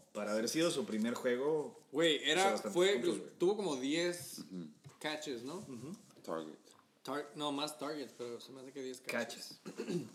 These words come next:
Speaker 2: Anyway, los que vieron el juego se dieron cuenta que luego, luego era, pum, no hay
Speaker 1: Ajá.
Speaker 2: Gronk, hay Sanu. You know what I'm saying? No hay Josh Gordon, hay Sanu.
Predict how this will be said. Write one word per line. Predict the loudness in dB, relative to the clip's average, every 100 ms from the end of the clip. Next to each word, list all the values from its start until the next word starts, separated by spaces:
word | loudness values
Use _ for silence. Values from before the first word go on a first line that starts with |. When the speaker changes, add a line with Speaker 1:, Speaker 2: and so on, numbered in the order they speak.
| -20 -20 -20 -20 -20 _ _ _ -2
Speaker 2:
Anyway, | 2 2 2 -4 -14 -16
los | -8 -4
que | -2
vieron | 0 -2
el | 0
juego | 2 2 0 -6 -12
se | -4
dieron | -2 -2
cuenta | -2 -2 -2
que | -2
luego, | -2 0
luego | 2 2 4
era, | 2 0 -4 -6
pum, | -2 -2 -4 -8
no | -2
hay | 0
Speaker 1:
Ajá. | 4
Speaker 2:
Gronk, | 4 2 -4 -10 -20 _
hay | -6
Sanu. | -4 -4 -4
You | -6
know | -10 _ _ _ _ _ -10 -10 -10
what | -12
I'm | -10
saying? | -6 -4 -4 -10 _ _ -20 -14
No | -6
hay | -2
Josh | 2 2
Gordon, | 2 0 0 -2 -6 -14 -20 -10
hay | -8
Sanu. | -4 -4 -4 -6